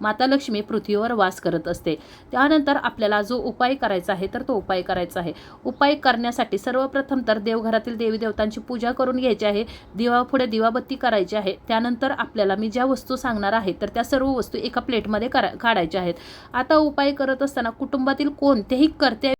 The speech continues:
व्यक्तीनं हा उपाय केला तरी देखील चालेल, कारण हा उपाय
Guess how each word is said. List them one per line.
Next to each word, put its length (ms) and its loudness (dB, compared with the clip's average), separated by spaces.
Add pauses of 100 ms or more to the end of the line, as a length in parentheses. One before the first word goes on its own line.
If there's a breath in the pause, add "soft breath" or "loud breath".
(140)
व्यक्तीनं 500 4
हा 140 6
उपाय 340 4
केला 380 -2
तरी 120 -4
देखील 360 -4
चालेल, 440 2
कारण 240 4
हा 140 4
उपाय 300 4